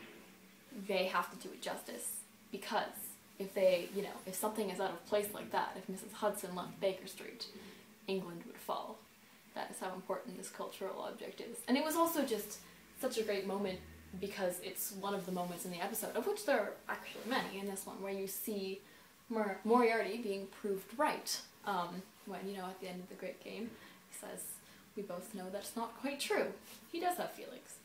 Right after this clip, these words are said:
He has feelings. He, he has a lot of love for a lot of people, and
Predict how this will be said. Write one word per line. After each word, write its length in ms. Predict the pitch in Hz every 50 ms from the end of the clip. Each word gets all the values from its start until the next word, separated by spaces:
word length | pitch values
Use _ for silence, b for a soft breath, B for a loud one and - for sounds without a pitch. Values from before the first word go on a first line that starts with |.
| - - -
He 100 | 302 294
has 140 | 285 277
feelings. 340 | - 220 190 - - 208 220
He, 180 | 214 240 240 240
he 640 | 233 226 - 233 226 233 233 226 226 220 220 220 B B B B B B B B - -
has 180 | 202 196 190
a 60 | 208 202
lot 180 | 190 185 185
of 160 | 190 180 -
love 260 | 190 180 170 165 - - - - - -
for 160 | - - 208
a 60 | 180
lot 180 | 175 170 160 -
of 80 | - -
people, 340 | - 208 196 - 170 - - - - B B B B B B B B -
and 320 | - 185 175 175 175 175